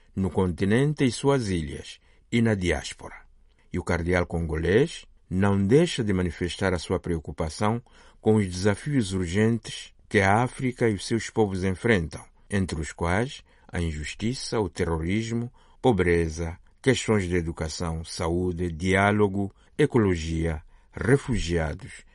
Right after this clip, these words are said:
tráfico de pessoas, et cetera. As situações contemporâneas de conflito e crise em África forçaram milhões de pessoas,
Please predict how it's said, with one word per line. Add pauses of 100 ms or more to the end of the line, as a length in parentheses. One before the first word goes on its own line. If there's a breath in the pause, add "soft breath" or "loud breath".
(180)
tráfico
de
pessoas,
et
cetera. (520)
As
situações
contemporâneas
de
conflito
e
crise
em
África (280 soft breath)
forçaram
milhões
de
pessoas,